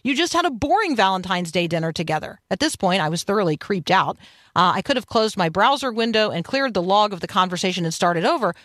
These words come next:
but I actually wanted to see if Sydney would switch back to a more helpful mode, a more boring search mode. So I asked if Sydney could help me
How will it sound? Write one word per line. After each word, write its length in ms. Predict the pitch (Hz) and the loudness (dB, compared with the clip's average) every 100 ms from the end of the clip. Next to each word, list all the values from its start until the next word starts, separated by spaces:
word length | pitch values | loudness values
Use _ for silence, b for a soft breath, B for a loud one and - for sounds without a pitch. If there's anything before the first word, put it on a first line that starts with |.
| b | b
but 120 | - 240 | -2 2
I 140 | 285 | 2
actually 240 | 403 440 | 2 0
wanted 220 | 349 285 262 | 2 0 0
to 60 | |
see 220 | 262 233 | -2 0
if 100 | 220 | 0
Sydney 320 | - 214 208 202 | 0 0 0 0
would 180 | 190 | 0
switch 360 | - - 247 - | 0 -2 -2 2
back 240 | 190 175 | 0 0
to 160 | - 175 | -2 0
a 40 | |
more 220 | 180 175 214 | 0 0 0
helpful 420 | 185 190 - 208 | 0 -2 -2 0
mode, 400 | 240 359 165 - b | 2 2 0 -6 b
a 80 | 202 | 0
more 240 | 214 247 | 2 2
boring 500 | 247 160 202 233 285 | 0 -2 0 2 2
search 380 | 262 339 392 - | 0 0 -2 0
mode. 300 | 214 151 120 b b | 0 0 -4 b b
So 140 | - 220 | 0 2
I 80 | 196 | 4
asked 360 | 220 277 - | 4 2 0
if 80 | 359 | -6
Sydney 340 | - 240 233 | -2 -2 -2
could 140 | 233 202 | -2 0
help 240 | 220 240 | 0 0
me 180 | 208 208 | 0 -2